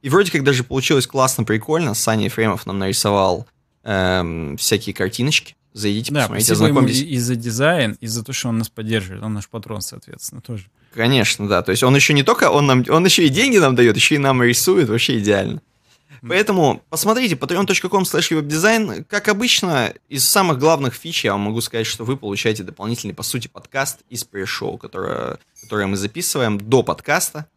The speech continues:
Speaker 1: как бы разогревочная. Вот.
Speaker 2: Да,
Speaker 1: И
Speaker 2: мы
Speaker 1: там
Speaker 2: причём
Speaker 1: минут
Speaker 2: сегодня... Ты скажешь, что мы обсуждали сегодня?
Speaker 1: Да, мы сегодня обсуждали, э, рыбалку, э, еду, э, знаешь, вот, да, именно крутые заголовки. Сериалы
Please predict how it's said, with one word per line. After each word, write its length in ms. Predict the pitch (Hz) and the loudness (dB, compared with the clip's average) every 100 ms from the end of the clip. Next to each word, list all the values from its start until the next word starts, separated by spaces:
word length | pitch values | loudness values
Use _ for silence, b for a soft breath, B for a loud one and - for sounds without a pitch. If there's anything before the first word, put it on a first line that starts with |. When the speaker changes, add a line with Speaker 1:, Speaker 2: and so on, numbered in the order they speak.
| _ _ | _ _
Speaker 1:
как 160 | 139 120 | -12 -4
бы 140 | 117 | 2
разогревочная. 920 | 117 135 139 131 120 95 - - - - _ _ _ _ _ | 4 4 4 2 2 0 -4 -6 -10 -14 _ _ _ _ _
Вот. 320 | - 120 120 101 | -8 0 4 4
Speaker 2:
Да, 100 | 208 | 2
Speaker 1:
И 40 | |
Speaker 2:
мы 160 | 123 135 | 0 2
Speaker 1:
там 160 | 226 | 2
Speaker 2:
причём 140 | 220 208 | 2 2
Speaker 1:
минут 120 | 208 | 2
Speaker 2:
сегодня... 380 | 160 147 135 120 _ | 0 -2 -4 -4 _
Ты 100 | - | -10
скажешь, 340 | 123 - 214 208 | -10 -6 -6 -6
что 140 | - | -6
мы 100 | 110 | -8
обсуждали 460 | 101 - 117 113 120 | -8 -10 -14 -12 -14
сегодня? 320 | 120 123 123 139 _ - | -14 -16 -18 -20 _ -6
Speaker 1:
Да, 380 | 107 143 185 | 2 4 4
мы 140 | 117 143 | 2 2
сегодня 280 | - 180 151 | 2 2 2
обсуждали, 760 | - 151 127 123 123 101 - - _ _ _ | -2 -4 -4 -2 0 -2 -6 -14 _ _ _
э, 220 | 60 52 | -14 0
рыбалку, 840 | 139 175 151 156 113 95 - - _ _ _ | 4 4 4 4 4 0 -8 -18 _ _ _
э, 280 | 113 104 101 | -8 -6 -6
еду, 680 | 113 131 180 143 131 101 - - _ | -4 0 0 2 2 0 -4 -14 _
э, 360 | - 87 - - | -16 -12 -10 -10
знаешь, 420 | - 76 131 113 - | -12 -6 -2 -2 -2
вот, 180 | 95 | -6
да, 300 | 113 120 117 | -2 0 0
именно 320 | 92 147 147 131 | 0 -2 -2 2
крутые 360 | 143 131 139 | 2 2 0
заголовки. 500 | 104 110 107 90 - _ _ | 0 0 0 -2 -8 _ _
Сериалы 800 | - - 180 185 175 143 147 156 | -2 2 4 6 4 2 0 -2